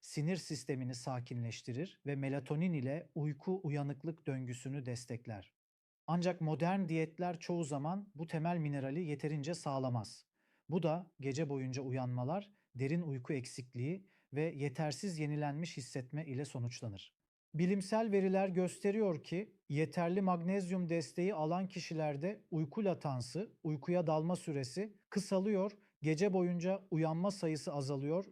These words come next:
ve derin uyku evreleri artıyor. Bu sadece daha uzun uyku demek değil, beynin ve bedenin onarım süreçlerinin daha verimli çalışması demektir. Burada kritik bir nokta var.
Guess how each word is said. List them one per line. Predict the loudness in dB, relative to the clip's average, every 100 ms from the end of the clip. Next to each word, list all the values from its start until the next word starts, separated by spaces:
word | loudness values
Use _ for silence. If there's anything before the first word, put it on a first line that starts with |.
| -2
ve | 0 2
derin | 2 4
uyku | 2 2 2
evreleri | 2 2 2 2 0
artıyor. | 0 -2 -2 -4 -4 -10 _ _
Bu | -6
sadece | 2 2 4 2 0 0 2
daha | 2 2
uzun | 2 0 0
uyku | 0 -2 -2
demek | 0 -2 -2 -2
değil, | -2 -4 -12 _
beynin | 2 4 4 2 2
ve | 2
bedenin | 2 2 0 0
onarım | -2 0 0 0
süreçlerinin | 0 0 -2 -2 -2 0 -2 -4 -4
daha | -2 0 2
verimli | 2 0 -2
çalışması | -2 -4 -4 -4 -4 -4
demektir. | -2 -4 -6 -12 -12 -20 _ _ _ _ _ _ -2
Burada | 2 2 2
kritik | 0 0 -4 0
bir | 0
nokta | 0 -2 -2
var. | -4 -8 -16